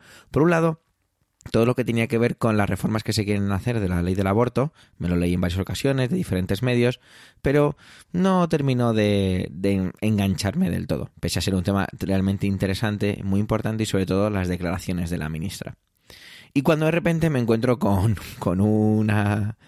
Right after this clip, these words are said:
con un artículo, perdonad que sonrío, estoy sonriendo un poco y se me notará a lo mejor cierta risa al hablar, y es, eh, que parece que le estoy cogiendo un poquito de, de cariño a hacer, ya que es mi segunda vez que vengo a hablar del presidente mexicano,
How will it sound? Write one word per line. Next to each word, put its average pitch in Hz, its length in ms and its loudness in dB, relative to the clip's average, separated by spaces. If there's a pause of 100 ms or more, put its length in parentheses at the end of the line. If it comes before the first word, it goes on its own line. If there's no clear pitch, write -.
con - 160 -2
un 107 60 2
artículo, 101 420 0
perdonad 90 320 -2
que 95 140 -4
sonrío, 90 440 0 (360)
estoy 107 180 -2
sonriendo 104 380 2
un 98 40 -6
poco 104 200 2
y 95 60 2
se 98 100 -2
me 92 80 0
notará 90 260 0
a 92 40 0
lo 92 60 0
mejor 95 380 -2 (360)
cierta 95 340 -2
risa 92 300 -2
al 92 100 0
hablar, 98 280 0 (760)
y 110 180 6
es, 113 280 2
eh, 104 340 2
que 104 140 -2
parece 107 200 0
que 123 40 0
le 127 60 2
estoy 120 140 0
cogiendo 123 260 2
un 123 80 0
poquito 113 320 0
de, 104 280 4
de 101 120 0
cariño 104 400 0
a 101 40 2
hacer, 98 760 -2
ya 98 140 -4
que 190 80 -2
es 131 80 -2
mi 101 100 0
segunda 98 320 0
vez 98 220 0
que 90 240 0
vengo 92 220 0
a - 20 0
hablar 92 200 0
del 98 120 -2
presidente 92 420 -2
mexicano, 95 540 -4